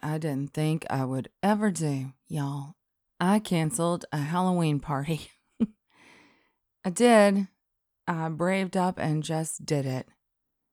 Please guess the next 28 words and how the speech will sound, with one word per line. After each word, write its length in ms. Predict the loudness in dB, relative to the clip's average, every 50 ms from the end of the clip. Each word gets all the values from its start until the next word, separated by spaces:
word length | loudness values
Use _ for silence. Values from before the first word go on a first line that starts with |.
| _ _ _ -2
You 180 | 2 2 4
know, 460 | 4 4 4 4 2 0 0 -4 -6 -12 _ _
when 320 | -4 -2 0 0 0 0
my 220 | 0 0 0 -2 -2
kids 340 | 2 4 4 4 4 2
were 140 | 0 0 0
little, 460 | 2 2 0 2 2 2 0 0 -2 -2
all 160 | -2 -2 -2
those 300 | -2 -2 -2 -2 0 2
years 260 | 2 4 4 2 2
ago, 520 | -2 -2 -2 -2 0 0 -2 -2 -4 -6 -8 -6
I 300 | -4 -2 -2 -2 -2 -4
was 400 | -4 -4 -4 -4 -2 -4 -4 -4
the 140 | -4 -2 -2
one 200 | -2 -2 -2 -2
who 120 | -2 -2
had 160 | -2 -4 -4
all 160 | -4 -6 -6
the 100 | -6 -6
Halloween 540 | -6 -6 -6 -6 -4 0 2 2 2 0 -2
parties. 580 | -6 -10 -16 -18 -18 -18 -18 -18 -18 -18 -20 -20 _ _ _ _ _ _ _ _ _ _ _ _ _ _ _
And 240 | -6 -4 -4 -4 -4 -6 -8
I 80 | -8
did 500 | -8 -8 -6 -4 -2 0 0 0 -2 -4
my 240 | -4 -4 -2 -2 -4
time, 540 | -4 -4 -2 0 0 0 0 0 0 -2 -4 -6 -6 -6
<laughs> 420 | -6 -6 -6 -10 -20 _ _ -6 -2
y'all. 540 | -2 -2 -2 -2 -4 -4 -4 -6 -6 -8